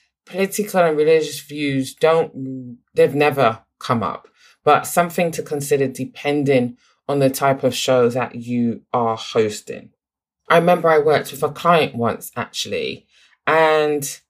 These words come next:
I can't remember what her, oh, her show was about trauma. She brought on guests, normal, everyday people, so not in the business world,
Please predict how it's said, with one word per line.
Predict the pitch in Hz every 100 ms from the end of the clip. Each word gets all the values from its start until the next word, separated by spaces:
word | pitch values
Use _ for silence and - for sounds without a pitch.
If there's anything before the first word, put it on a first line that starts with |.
| _ _ -
I |
can't | - - 233
remember | 220 214 202
what | 190 185 -
her, | - 170 165 160 - - -
oh, | 185 143 - -
her | 190
show | 175 - 214 226 247 240
was | 170 175 160 -
about | 156 143 156 143 131 - - - _ _ _ -
trauma. | - 175 143 117 - _ _ _ _ _ _ -
She | - 175
brought | 139 165 170
on | 175 185
guests, | 156 135 139 - 160
normal, | 160 185 185 185 170
everyday | 156 156 151 147 135
people, | - 156 135 143 131 135 139 _
so | - -
not | 151 156 156
in | 180
the | 185
business | 156 143 135 131 -
world, | 120 117 117